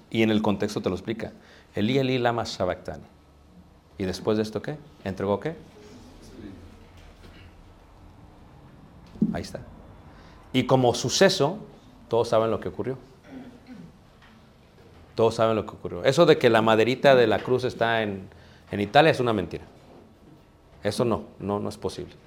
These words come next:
Y ya le han hecho estudios, y a veces los católicos dicen, no, no, no te metas aquí a mi parroquia a hacer estudios, porque ya saben. Porque, porque los cien-, los arqueólogos no te pueden decir, a, a ver, eh, la madera sí parece,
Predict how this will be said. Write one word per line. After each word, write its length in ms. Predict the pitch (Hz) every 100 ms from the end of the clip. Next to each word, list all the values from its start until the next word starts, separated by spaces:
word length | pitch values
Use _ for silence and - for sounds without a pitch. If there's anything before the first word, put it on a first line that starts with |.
| - - -
Y 80 | 98
ya 120 | 123
le 100 | 160
han 60 | 165
hecho 140 | 160
estudios, 460 | 147 - 160 104 110
y 80 | 107
a 40 |
veces 300 | 123 147 131
los 220 | 123 -
católicos 440 | 113 135 127 120 110
dicen, 180 | 120
no, 80 | 151
no, 160 | 196 185 - - 151
no 120 | 170
te 100 | 175
metas 240 | 180 160
aquí 160 | 135 151
a 40 |
mi 120 | 160
parroquia 400 | 147 131 147 147
a 20 | 127
hacer 140 | 139
estudios, 320 | - 151 120
porque 320 | - 98 -
ya 80 | 101
saben. 240 | 127 127 101 - - - - - - - - - - -
Porque, 600 | 98 104 101 113 - - - - -
porque 260 | 127 127
los 200 | 131 127
cien-, 160 | 156 156
los 260 | 143 123 139
arqueólogos 680 | 127 208 180 139 151 - -
no 180 | - 143
te 80 | 147
pueden 180 | 156 143
decir, 160 | 131
a, 200 | 123 117
a 20 | 113
ver, 460 | 117 104 - 104
eh, 80 | 110
la 100 | 113
madera 380 | 110 107 117 107
sí 240 | 131 135 123
parece, 600 | - 107 123 - 120